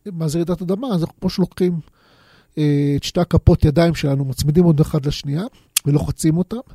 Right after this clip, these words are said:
זה בעצם המפגש בין הלוחות, יש לחץ מאוד מאוד מאוד גדול, ותוך כדי אנחנו מנסים גם להזיז אותם באופן יחסי אחד ביחס לשני. אז ככל שאנחנו נפעיל תנועת, אה, הזזה, אה, גדולה יותר, זאת אומרת, אה,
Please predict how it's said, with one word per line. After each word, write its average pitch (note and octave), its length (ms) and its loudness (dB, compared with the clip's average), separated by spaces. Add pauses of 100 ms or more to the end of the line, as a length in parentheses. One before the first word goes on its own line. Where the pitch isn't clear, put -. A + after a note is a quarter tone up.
(580)
זה D3 100 -6
בעצם E3 260 -2
המפגש D3+ 480 0
בין C#3+ 160 0
הלוחות, B2+ 460 -4
יש - 180 -4
לחץ - 320 -2
מאוד D#3+ 200 4
מאוד D3 200 2
מאוד C#3 220 2
גדול, F3 320 -6 (880)
ותוך C3 320 -4
כדי G#3+ 160 2
אנחנו G3+ 160 0
מנסים F#3 280 4
גם F3+ 220 0
להזיז D#3+ 380 2
אותם C3+ 240 0
באופן C#3+ 320 -2
יחסי C#3+ 380 -4
אחד C3+ 320 -8
ביחס C#3 240 -8
לשני. G3 300 -10 (1000)
אז C3+ 80 -12
ככל - 220 0
שאנחנו F#3 280 0
נפעיל F3 500 0 (120)
תנועת, E3+ 640 0
אה, D#3+ 520 0
הזזה, C#3+ 340 2 (400)
אה, D#3 460 -2
גדולה D#3+ 360 0
יותר, F3+ 320 -2
זאת - 80 -12
אומרת, D3 200 -8 (100)
אה, F3 40 -8